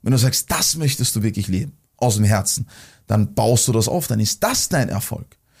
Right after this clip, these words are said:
Das heißt, die Basis ist mal deine innere Ausrichtung, deine innere geistige Einstellung. Die zweite Schicht drüber sind deine Skills. Und da knüpfe ich jetzt an zu dem, was Assad gesagt hat. Wenn du erfolgreich werden möchtest, dann hast du mal die erste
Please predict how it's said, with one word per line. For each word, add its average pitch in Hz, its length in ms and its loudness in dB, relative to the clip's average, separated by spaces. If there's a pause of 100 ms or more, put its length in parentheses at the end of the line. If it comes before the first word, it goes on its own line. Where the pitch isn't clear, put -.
(240)
Das 139 140 2
heißt, - 100 -4 (200)
die 123 60 6
Basis 190 460 0
ist 165 160 0
mal 151 220 0 (160)
deine 139 200 4
innere 143 260 2
Ausrichtung, 139 480 0
deine 123 100 2
innere 127 240 0
geistige 117 400 0
Einstellung. - 440 -2 (680)
Die 101 80 0
zweite 185 420 0
Schicht 127 280 2
drüber 117 360 -2 (380)
sind 135 240 0
deine 127 180 2
Skills. - 600 -2 (560)
Und 131 160 2
da 135 120 -2
knüpfe 139 340 -2
ich 117 60 2
jetzt 120 180 0
an 131 200 0
zu 131 140 -2
dem, 117 140 0
was 107 120 -2
Assad 113 380 -2
gesagt 107 400 -2
hat. - 200 -8 (360)
Wenn 110 100 0
du 123 80 2
erfolgreich 139 440 0
werden 113 200 2
möchtest, - 540 -2 (420)
dann - 120 -2
hast 113 160 0
du 120 40 0
mal 117 80 2
die 107 60 2
erste 110 440 2